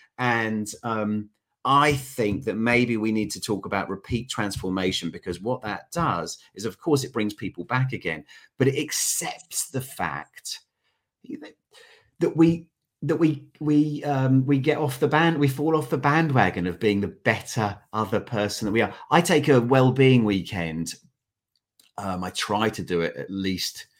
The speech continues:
three, four times a year. And one of those is with a old friend of mine who is a complete idiot. And we go away for sort of thirty-six, forty-eight hours to escape our wives and children, or his girlfriend in his case.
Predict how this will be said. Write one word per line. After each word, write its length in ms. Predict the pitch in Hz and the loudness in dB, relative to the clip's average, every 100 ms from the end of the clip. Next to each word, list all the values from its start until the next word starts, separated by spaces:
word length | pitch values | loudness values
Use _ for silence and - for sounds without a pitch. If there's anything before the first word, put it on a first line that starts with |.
| _ _ _ _ | _ _ _ _
three, 320 | - 104 113 | -8 -2 -2
four 280 | 110 117 113 | -2 -2 -2
times 380 | 113 123 113 104 | 0 0 0 0
a 60 | 113 | 2
year. 180 | 120 | 4
And 120 | 123 147 | 4 4
one 160 | 165 | 4
of 100 | 143 | 4
those 220 | 123 90 | 2 0
is 120 | 90 95 | -2 -4
with 140 | 95 | -2
a 220 | 92 87 - - - | -2 -4 -8 -20 0
old 240 | 120 120 | 4 4
friend 260 | - 110 101 | 4 2 2
of 80 | 92 | 2
mine 220 | 87 87 | 0 0
who 140 | 98 | 0
is 140 | 95 92 | 0 0
a 60 | |
complete 440 | 95 107 - 123 - | -4 -6 0 0 2
idiot. 420 | 101 95 85 76 | 0 2 0 -2
And 100 | 90 | -2
we 120 | 101 | -2
go 220 | 98 131 117 | 2 6 6
away 380 | 98 87 85 | 6 2 -2
for 320 | 85 - 85 - - _ | -4 -4 -6 -6 -14 _
sort 200 | - - | -8 -6
of 60 | - | 0
thirty-six, 460 | 120 107 - - | 0 2 -2 -4
forty-eight 420 | - 107 104 90 | -2 0 0 -2
hours 240 | 76 87 85 | 0 -2 -2
to 80 | 90 | -4
escape 500 | - - 98 90 90 | -2 0 -2 -2 -2
our 220 | 85 82 | -2 -2
wives 400 | 87 92 87 - | 0 0 0 -2
and 120 | 82 | -6
children, 540 | - 90 85 80 78 78 | -2 -2 -2 -4 -8 -6
or 120 | 73 | -8
his 120 | 82 | -8
girlfriend 480 | - 82 - 82 80 | -4 -4 -4 -8 -8
in 80 | 80 | -8
his 180 | 82 | -8
case. 300 | - 82 78 | -4 -4 -6